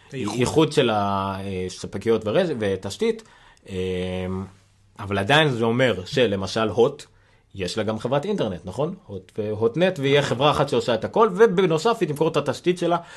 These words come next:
Speaker 2: לנטוויז'ן. נטוויז'ן שייכת לסלקום. אוקיי, עכשיו יכול לקרות המצב שבו הוט תגיד, "לא,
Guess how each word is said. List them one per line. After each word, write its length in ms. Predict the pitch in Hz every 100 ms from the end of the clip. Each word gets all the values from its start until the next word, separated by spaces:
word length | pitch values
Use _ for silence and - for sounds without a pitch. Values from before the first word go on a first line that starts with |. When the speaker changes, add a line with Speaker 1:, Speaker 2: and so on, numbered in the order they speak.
| -
Speaker 2:
לנטוויז'ן. 640 | 120 131 123 110 113 92 80 - _ _ 117
נטוויז'ן 400 | 127 120 113 117
שייכת 340 | 107 95 90
לסלקום. 400 | 95 101 92 - - _ _ _ _ _ _ _
אוקיי, 260 | 107 95 76 - _ _
עכשיו 320 | 98 - 117
יכול 340 | 110 110 175 208
לקרות 420 | 202 175 131 135
המצב 340 | 131 101 - - - -
שבו 580 | - 98 107 113 135 165 - _
הוט 200 | - 120
תגיד, 320 | 113 92 95 151
"לא, 160 | 220